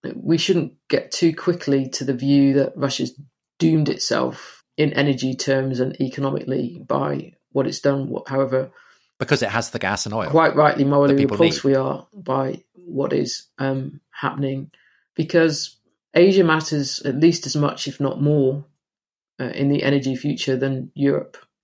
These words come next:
Speaker 1: Um, and I don't think there's any evidence whatsoever so far that either China or India is gonna turn away from Russian energy. And indeed, I think there's, you know, like, evidence even in the last forty-eight hours or so that,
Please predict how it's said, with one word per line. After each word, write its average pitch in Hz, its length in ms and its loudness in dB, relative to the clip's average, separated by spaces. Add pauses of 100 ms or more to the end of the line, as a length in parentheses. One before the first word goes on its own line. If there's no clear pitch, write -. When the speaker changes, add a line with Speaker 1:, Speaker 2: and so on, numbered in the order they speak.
(140)
Speaker 1:
Um, 139 440 -2
and 143 600 0
I 147 120 0
don't 175 200 4
think 165 160 4
there's 143 180 2
any 160 220 6
evidence 139 420 2
whatsoever 139 500 0
so 143 240 0
far 139 420 0
that 135 260 -2
either 135 220 0
China 143 460 0
or 143 260 0
India 143 500 0 (400)
is - 120 -4
gonna 139 220 2
turn 139 280 0
away 135 400 2
from 131 520 -6 (200)
Russian 131 540 -6 (160)
energy. 127 520 -6 (320)
And 143 120 0
indeed, 147 280 4
I 143 60 4
think 139 160 0
there's, 131 320 0 (480)
you 131 60 -8
know, 139 80 2
like, 139 160 2
evidence 139 340 0
even 139 160 2
in 139 60 2
the 135 60 0
last 135 180 -4
forty-eight 139 400 2
hours 139 280 2
or 135 120 -2
so 135 300 0
that, 139 260 0